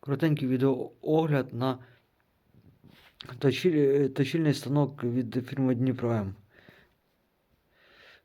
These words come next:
За, е, рік експлуатації на нього нарікань немає. По великому рахунку, роботою даного, е, станка я задоволений.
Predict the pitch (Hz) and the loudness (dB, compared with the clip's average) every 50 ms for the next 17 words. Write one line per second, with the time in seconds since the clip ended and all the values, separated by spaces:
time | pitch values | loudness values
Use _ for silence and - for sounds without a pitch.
0 | _ _ _ _ _ 143 143 135 123 117 151 160 151 143 139 135 139 135 139 139 | _ _ _ _ _ -14 -12 -10 -4 -2 2 4 4 4 4 4 2 4 4 6
1 | 143 156 165 160 156 - 120 - - _ - - - - - - 123 123 147 - | 8 8 8 6 6 0 -8 -8 -10 _ -10 -10 -10 -12 -10 -10 -8 -8 -4 -4
2 | 151 147 - - 156 151 147 143 - 175 170 175 - - 139 123 - 82 - - | -4 -4 -4 2 4 4 4 6 6 6 4 4 4 2 2 0 0 -2 -10 -18
3 | _ _ _ _ _ _ _ - _ _ - - 120 127 127 127 135 135 127 127 | _ _ _ _ _ _ _ -20 _ _ -20 -16 -12 -8 -4 -2 0 0 0 0
4 | 127 110 95 110 117 123 131 139 139 131 127 117 110 113 120 123 120 123 120 139 | 0 0 0 0 0 0 2 2 2 2 2 0 0 0 0 0 0 2 2 2
5 | 131 117 113 117 123 117 113 110 101 95 92 98 101 - _ _ _ _ - _ | 2 2 2 2 2 2 2 0 -2 -2 -4 -6 -10 -14 _ _ _ _ -20 _
6 | _ _ _ _ _ _ _ _ _ _ _ _ _ _ _ _ _ _ - _ | _ _ _ _ _ _ _ _ _ _ _ _ _ _ _ _ _ _ -20 _
7 | _ _ _ _ _ _ - - _ _ _ _ - 160 165 175 185 185 175 180 | _ _ _ _ _ _ -20 -20 _ _ _ _ -2 0 2 4 4 4 2 2
8 | 170 156 147 139 139 - 175 170 151 - 135 131 127 127 123 151 160 151 - 139 | 0 0 2 2 2 2 0 0 0 2 4 4 4 4 6 6 4 6 4 2
9 | 127 123 135 135 131 123 117 113 113 113 110 - - _ _ - - - - - | 4 6 4 6 6 4 2 2 0 0 -2 -6 -16 _ _ -20 -20 -20 -20 -20
10 | - - - - - - - - - _ _ _ _ _ _ _ 190 131 123 123 | -20 -20 -20 -20 -20 -20 -20 -20 -20 _ _ _ _ _ _ _ -8 -6 -6 -6
11 | 120 - 143 143 151 147 185 180 165 143 127 135 123 101 113 113 107 113 107 107 | -4 -2 -2 -2 2 4 6 6 8 8 8 6 4 4 2 0 0 0 -2 -2
12 | 104 95 95 98 98 95 95 92 90 - | -2 -2 -2 -4 -4 -4 -6 -8 -10 -12